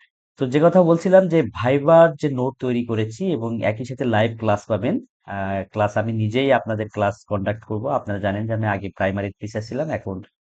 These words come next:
আহ, সরকারি মাধ্যমিকে আছি। আহ, ক্লাস আমি নিজেই নেব। আহ, জি এম জাহাঙ্গীর আলম, আহ, এক্স ঢাকা বিশ্ববিদ্যালয়, সাবেক সহকারী শিক্ষক, সরকারি প্রাইমারি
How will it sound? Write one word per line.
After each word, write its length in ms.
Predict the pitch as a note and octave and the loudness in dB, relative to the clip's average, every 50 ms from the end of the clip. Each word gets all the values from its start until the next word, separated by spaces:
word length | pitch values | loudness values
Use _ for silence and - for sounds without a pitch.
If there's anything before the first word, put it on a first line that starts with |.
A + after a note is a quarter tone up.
| _ _ _ _ _ _ | _ _ _ _ _ _
আহ, 380 | - F2+ F#2+ F#2+ F#2 F#2 F#2 E2+ - - _ _ _ _ _ - | -6 -2 -2 0 0 2 0 -2 -2 -6 _ _ _ _ _ -20
সরকারি 380 | - - C3+ B2 A2 A#2 A#2+ A#2 | -8 -2 -2 -2 0 0 -4 -2
মাধ্যমিকে 760 | A2+ A2+ A2 A2 A2+ B2 B2+ C3 B2 A#2+ B2+ B2+ B2+ B2+ B2+ | 0 -2 -2 -2 -4 -4 -6 -6 -4 -4 -2 0 2 4 4
আছি। 380 | G#2 G#2 G#2+ A2+ - E3 A3+ - _ _ _ _ _ _ _ _ _ _ _ _ _ | 4 4 2 0 -2 -4 -4 -4 _ _ _ _ _ _ _ _ _ _ _ _ _
আহ, 200 | - G#2+ A2 A2 | -4 -4 -4 -2
ক্লাস 280 | A2 A#2 A2+ A2 A2+ A2 | 0 0 0 2 2 0
আমি 160 | G#2 A2 A2+ | 0 0 0
নিজেই 300 | A2+ A2 G#2 A2 A#2+ B2 | -2 -2 0 0 0 0
নেব। 200 | A#2+ A#2+ A#2 A#2 | 0 0 0 0
আহ, 840 | C3 F3 - - - _ _ _ F#2+ G2+ G2+ G2 G2 G2 G2 F#2+ F#2 - _ _ _ _ _ _ _ _ A2 G#2+ | -2 -2 -2 -6 -16 _ _ _ -8 -4 -4 -2 0 0 0 0 -2 -2 _ _ _ _ _ _ _ _ -16 -12
জি 120 | G#2+ A2+ A2 | -6 -4 -2
এম 140 | A2 G#2+ | -2 0
জাহাঙ্গীর 340 | G#2 G#2+ G#2 G#2 G#2 G#2 A2+ | 0 0 0 -2 -2 0 0
আলম, 240 | A2+ A2+ C3 G3 B3 - _ _ _ _ _ | 0 0 0 -2 -2 -8 _ _ _ _ _
আহ, 100 | A2+ - - _ | -12 -12 -8 _
এক্স 320 | G2 G#2+ G#2+ - - - | -6 -6 -6 -8 -14 -8
ঢাকা 220 | A2 G#2+ G2 G#2 | -8 -6 -4 -4
বিশ্ববিদ্যালয়, 600 | G2+ G2+ G#2+ - - A2 A2+ A2 A2 A2 A#2+ D3+ F3 E3+ - _ _ _ _ | -4 -6 -8 -8 -6 -6 -6 -4 -4 -4 -4 -4 -4 -8 -12 _ _ _ _
সাবেক 400 | - - G#2+ G2+ F#2+ G#2 G2 - | -10 -6 -6 -4 -4 -6 -10 -6
সহকারী 320 | - A2 G#2 G2+ - G#2 | -6 -6 -6 -4 -6 -8
শিক্ষক, 440 | G#2 - A2 G#2+ - - A#2 A2+ A2 | -8 -10 -14 -18 -6 -6 -6 -6 -6
সরকারি 500 | A2 - A2 G2+ G#2+ G#2+ G#2 G#2+ G#2+ G#2 - | -8 -8 -8 -6 -6 -6 -4 -4 -6 -6 -4
প্রাইমারি 500 | - G#2 G2+ G2+ A2 G#2+ A#2 B2+ - | -4 -4 -4 -4 -4 -4 -4 -6 -6